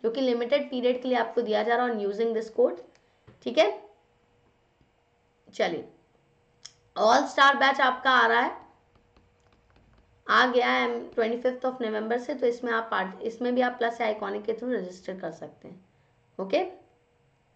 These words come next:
And, uh, Unacademy Center अब जनकपुरी और दिल्ली में भी ओपन हो गया, Janakpuri Delhi के side,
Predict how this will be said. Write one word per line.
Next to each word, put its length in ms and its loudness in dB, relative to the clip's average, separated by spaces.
And, 520 2
uh, 280 2
Unacademy 520 2
Center 280 0
अब 120 2
जनकपुरी 520 -2
और 160 0
दिल्ली 300 0
में 180 0
भी 100 0
ओपन 280 2
हो 80 -2
गया, 120 0
Janakpuri 440 2
Delhi 280 -2
के 180 -2
side, 300 -2